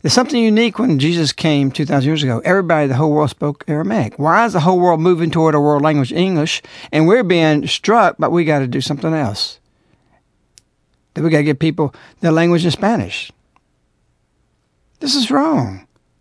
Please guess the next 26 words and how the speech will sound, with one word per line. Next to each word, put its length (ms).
Noah 260
Webster 560
said 640
that 180
the 120
gift 340
of 60
this 200
nation 280
is 180
unity 680
was 140
English. 540
My 120
dad 240
didn't 160
speak 440
anything 240
but 100
Italian 460
until 320
he 60
went 180
to 60
first 260
grade. 380